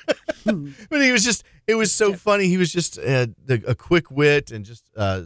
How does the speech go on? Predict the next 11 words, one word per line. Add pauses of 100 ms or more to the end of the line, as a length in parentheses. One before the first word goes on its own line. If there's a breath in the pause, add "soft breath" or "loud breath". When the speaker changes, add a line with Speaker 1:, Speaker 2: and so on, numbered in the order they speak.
Speaker 2:
just
an
am-,
amazing
man.
Jerry
Seinfeld
said (580)
when
he
re-,